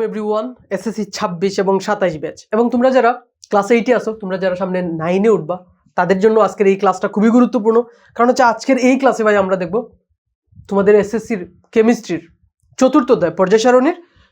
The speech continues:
পর্যায়বৃত্ত ধর্ম, মৌলের পর্যায়বৃত্ত ধর্ম নিয়ে আলোচনা করব। ভাই আজকের ক্লাসে আমরা দেখব হচ্ছে পরমাণুর আকার। আজকে আমাদের প্রথম লেকচার এবং আমরা প্রথম লেকচারেই তিন নাম্বারটা দেখতেছি এ কারণে, কারণ হচ্ছে এই যে পরমাণুর আকার আছে ভাইয়া, এই পরমাণুর আকারের সাথে তোমার আয়নীকরণ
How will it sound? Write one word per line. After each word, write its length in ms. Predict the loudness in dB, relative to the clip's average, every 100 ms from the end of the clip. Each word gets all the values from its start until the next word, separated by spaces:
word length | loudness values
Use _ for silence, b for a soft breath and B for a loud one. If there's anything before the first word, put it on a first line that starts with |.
| _ 0
পর্যায়বৃত্ত 640 | 0 0 0 -2 -4 -4 -4 -2
ধর্ম, 240 | -2 -2 -4 -4
মৌলের 260 | -2 0 0 -2
পর্যায়বৃত্ত 480 | -4 -6 -6 -8 -8 -2
ধর্ম 180 | 0 2 2
নিয়ে 120 | 2
আলোচনা 280 | 0 -2 -4 -6
করব। 120 | -10 -16 b b b
ভাই 100 | 2 2
আজকের 280 | 0 -2 0
ক্লাসে 240 | 2 0 0
আমরা 140 | 0 0
দেখব 120 | 0 -2
হচ্ছে 160 | -2 -4 -6 _ _ 0
পরমাণুর 400 | 2 4 2 0
আকার। 160 | 0 0 0
আজকে 140 | 0 0
আমাদের 180 | 0 0
প্রথম 220 | -2 0 2
লেকচার 260 | 0 0 -4 -6 b b 0
এবং 100 | 2 4
আমরা 140 | 2 2
প্রথম 220 | 2 2 2
লেকচারেই 360 | 2 4 2 2 0
তিন 80 | 0
নাম্বারটা 320 | 0 0 0 0
দেখতেছি 300 | -2 -2 -2 0
এ 20 | 0
কারণে, 220 | 0 -2 0
কারণ 120 | 0 0
হচ্ছে 140 | -2 -4 -2
এই 40 | -4
যে 60 | 0
পরমাণুর 380 | 0 2 4 4 2
আকার 140 | 0 -2
আছে 100 | -2
ভাইয়া, 160 | -2 -2 B B B B -2
এই 60 | 0
পরমাণুর 360 | 2 2 2 -2 -2 -4
আকারের 300 | -2 -2 -2 -8
সাথে 180 | -10 -14 _ _ _ _ _
তোমার 160 | 2 2
আয়নীকরণ 400 | 2 0 0 -2